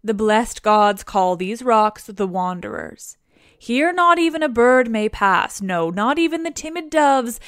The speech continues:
that bring ambrosia to Father Jove, but the sheer rock always carries off one of them. And Father Jove has to send another to make up their number.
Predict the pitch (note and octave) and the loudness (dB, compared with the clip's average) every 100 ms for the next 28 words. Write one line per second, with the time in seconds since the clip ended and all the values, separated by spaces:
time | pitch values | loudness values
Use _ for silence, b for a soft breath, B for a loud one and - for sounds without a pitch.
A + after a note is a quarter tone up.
0 | B - G3+ G#3+ A#3+ C#4 D4 A#3+ B3 C4 | B -8 -2 -2 0 0 0 2 2 2
1 | B3 B3 C4+ - F#3+ F#3+ G3 F3+ G#3+ G3+ | 0 -2 -2 0 0 0 -4 -2 2 2
2 | F3 D#3+ - b b - G3+ B3 - - | 0 -6 -14 b b -6 -4 -4 -6 -6
3 | B3 C#4 D4+ C#4 A3+ F#3+ - F#3+ F#3 F3+ | -4 -2 -2 2 2 2 0 0 0 -2
4 | F#3 - - F#3 F3+ E3+ E3+ E3+ - F3+ | -4 -6 -6 -6 -6 -8 -8 -10 -10 -12
5 | F#3 - - - G#3+ _ _ _ - G3+ | -12 -12 -16 -16 -18 _ _ _ -8 -8
6 | - A#3+ D#4 G4 D4+ C#4 C#4 B3+ A#3 A3+ | -2 2 2 0 0 2 2 0 -2 -2
7 | A3 G#3 G3 G3 A#3+ A3 F3+ F3+ F3 F#3+ | -4 -4 -4 -2 0 0 -2 -4 -6 -8
8 | F3+ F3+ F3 F#3+ A3+ E3 - | -8 -8 -6 -4 -4 -6 -8